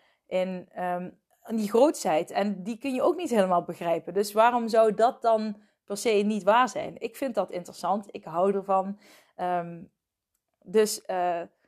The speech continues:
ja, en toen las ik dus dat zinnetje van wat jij hier op deze planeet, eh, eh, je hebt iets op deze planeet te brengen. En daar stond nog een heel mooi zinnetje op. Daar heb ik een foto van gemaakt. Ga ik even opzoeken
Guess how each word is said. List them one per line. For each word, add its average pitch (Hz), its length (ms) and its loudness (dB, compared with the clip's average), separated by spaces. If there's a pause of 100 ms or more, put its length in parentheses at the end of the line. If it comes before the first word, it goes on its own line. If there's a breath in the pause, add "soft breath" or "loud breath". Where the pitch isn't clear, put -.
(460)
ja, 277 260 6
en 240 100 0
toen 269 160 -2
las 254 180 4
ik 233 100 -2
dus 226 140 -2
dat 208 160 -4
zinnetje 220 480 -2
van 196 380 0
wat 190 160 -4
jij 214 220 6
hier 208 200 2
op 185 120 -4
deze 190 240 -2
planeet, 180 640 -8
eh, 170 240 -8 (680)
eh, 170 80 -8
je 170 80 0
hebt 190 140 2
iets 185 160 -10
op 170 80 -8
deze 185 220 -2
planeet 180 280 -4
te 180 100 -10
brengen. 190 320 2
En 226 80 2
daar 202 100 0
stond 214 220 -4
nog 240 200 0
een 269 100 0
heel 196 280 4
mooi 180 220 -2
zinnetje 175 320 -8
op. 208 80 -12
Daar 226 100 -10
heb 202 120 -16
ik 202 60 -14
een - 60 -20
foto 247 260 -6
van 180 140 -4
gemaakt. 170 300 -6
Ga 190 80 -10
ik - 100 -20
even 214 240 -2
opzoeken 240 520 -4